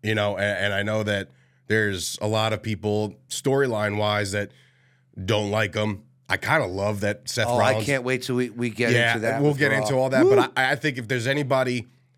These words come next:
Speaker 1: who's learned under the, the Paul Heyman tree of professional wrestling, storytelling, promos, all that shit, C M Punk is the O G Heyman guy,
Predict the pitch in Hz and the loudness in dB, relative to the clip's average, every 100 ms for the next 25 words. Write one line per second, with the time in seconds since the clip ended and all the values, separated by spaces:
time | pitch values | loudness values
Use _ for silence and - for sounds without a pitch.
0 | _ _ _ 120 120 104 90 - 110 123 | _ _ _ -2 0 0 -4 -4 0 0
1 | 131 139 110 120 107 101 98 95 95 - | 0 -2 -2 -2 -2 -2 -4 -4 -10 -2
2 | 135 135 110 135 127 104 - 139 104 82 | 0 0 0 -2 -2 -4 -4 -2 -2 -6
3 | - _ _ _ _ - 101 - 98 123 | -16 _ _ _ _ -6 -6 -4 -2 0
4 | 110 107 110 117 - 113 - 123 120 113 | 0 0 0 0 -2 -6 -2 0 0 0
5 | 123 113 110 - 120 117 113 113 104 120 | 0 0 -2 -2 -2 0 0 -2 -2 -2
6 | 127 107 - 101 95 - _ _ _ - | 0 -2 -2 -4 -4 -6 _ _ _ -4
7 | 123 110 117 117 - 104 90 95 98 110 | -2 0 0 0 -2 -6 -4 -4 -4 0
8 | 120 104 98 123 98 - _ - 123 120 | -2 0 -2 -2 -2 -8 _ -4 -2 -2
9 | 95 90 87 85 | -2 -2 -2 -4